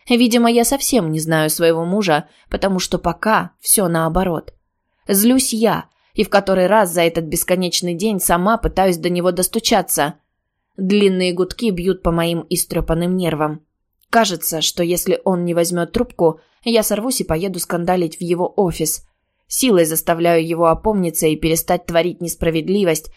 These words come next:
пока это не разрушило мою к нему любовь и уважение. Игорь берёт на десятом.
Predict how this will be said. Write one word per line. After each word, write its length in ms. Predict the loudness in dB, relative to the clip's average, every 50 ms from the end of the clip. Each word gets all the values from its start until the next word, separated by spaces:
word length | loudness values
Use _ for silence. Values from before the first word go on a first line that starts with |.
| _ _ _ -6
пока 260 | -4 -2 0 0 0
это 160 | 0 -2 -4
не 140 | -4 -4 -2
разрушило 560 | -4 -4 -4 -4 -6 -6 -6 -6 -4 -4 -4
мою 320 | -2 -4 -4 -4 -4 -6
к 80 | -6 -6
нему 180 | -8 -6 -6 -6
любовь 420 | -6 -4 -4 -4 -4 -4 -6 -8 _
и 80 | -4
уважение. 720 | -4 -2 -2 -4 -4 -4 -4 -8 -10 -10 -10 -12 -12 -14 -14 _ _ _ _ _ _ _ _ _ _ _ _ _ _ _ _
Игорь 300 | 0 2 2 4 2 2
берёт 380 | 2 0 0 0 0 -2 -4 -4
на 120 | -4 -4
десятом. 640 | -4 -4 -6 -6 -6 -6 -8 -8 -8 -10 -10 -10 -12